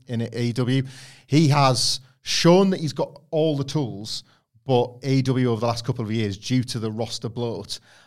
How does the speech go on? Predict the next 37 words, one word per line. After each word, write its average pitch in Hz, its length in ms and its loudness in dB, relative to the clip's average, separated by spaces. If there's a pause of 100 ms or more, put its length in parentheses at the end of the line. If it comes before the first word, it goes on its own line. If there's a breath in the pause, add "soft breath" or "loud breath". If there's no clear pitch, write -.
hasn't 123 440 -2
necessarily 117 540 -4
rewarded 120 520 -2
that 127 240 -4
in 120 120 -4
the 113 60 -2
way 113 180 -2
that 110 100 -2
it 113 80 -8
used 113 320 -6
to. 131 160 -4 (300 loud breath)
You 123 80 -14
kind 147 320 -2
of 139 80 -4
think 123 320 -4
a 123 80 -8
Ricky 113 240 -8
Starks 110 460 -4
in 117 120 -10
twenty 113 240 -10
nineteen 107 460 -8
would 95 100 -10
have 95 120 -14
got 120 200 -4
there 98 200 -6
a 98 40 -6
lot 101 200 -8
faster - 400 -10
than 98 160 -8
he 98 100 -8
ultimately 104 420 -12
has 127 360 -4
over 123 180 -8
these 117 160 -8
last 120 160 -8
few 120 80 -6
years. 135 160 -6